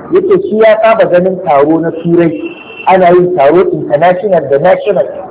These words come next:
Ya ce amma billahi lazi in za a yi awa ɗaya a taron sai an yi minti hamsin sojoji na bin mutane da kulki ana cewa kowa ya shiru amma ba za a yi shiru ba.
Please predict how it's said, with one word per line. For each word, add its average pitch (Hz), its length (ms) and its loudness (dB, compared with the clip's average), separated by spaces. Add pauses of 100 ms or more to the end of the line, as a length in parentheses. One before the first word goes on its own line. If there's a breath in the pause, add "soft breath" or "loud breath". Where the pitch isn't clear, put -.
(220)
Ya 170 120 0
ce 202 140 0
amma 170 300 2
billahi 175 420 2
lazi 156 260 -2
in 214 400 -2
za 226 140 4
a 185 160 2
yi 175 100 -4
awa 196 320 2
ɗaya 180 400 2 (500)
a 160 80 0
taron 165 420 2 (460)
sai 196 140 2 (100)
an 202 140 0
yi 208 60 -2
minti 208 380 -2
hamsin 160 540 -2 (380)
sojoji 202 480 2
na 185 160 4
bin 180 160 0
mutane 175 380 2
da 170 100 0
kulki 180 480 -2 (360)
ana 190 200 2
cewa 170 280 2
kowa 185 200 2
ya 185 180 4
shiru 165 200 -2
amma 160 280 2
ba 151 80 0
za 156 120 4
a 131 60 -6
yi - 80 -10
shiru 113 200 -8
ba. - 100 -8